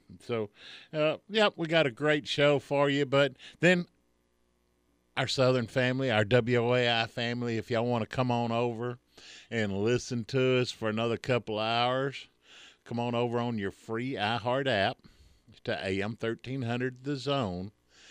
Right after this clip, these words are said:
and you can catch two more hours. S-, six o'clock hour, we're just gonna,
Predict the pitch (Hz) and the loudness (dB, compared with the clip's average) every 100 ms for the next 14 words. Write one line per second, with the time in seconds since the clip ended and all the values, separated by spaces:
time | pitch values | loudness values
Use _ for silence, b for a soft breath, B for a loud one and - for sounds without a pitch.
0 | B B - 120 139 - 117 - - 110 | B B -8 -6 -4 -4 -4 -6 -6 -4
1 | 101 95 90 90 98 - - _ B B | -2 -2 0 0 -4 -8 -16 _ B B
2 | B B B B B B B B B B | B B B B B B B B B B
3 | B - - - 208 196 - 180 185 180 | B -18 -16 2 2 2 0 4 6 6
4 | 180 170 175 175 160 120 143 180 165 160 | 6 8 8 8 6 0 0 2 2 0
5 | - 151 147 143 | 0 0 0 0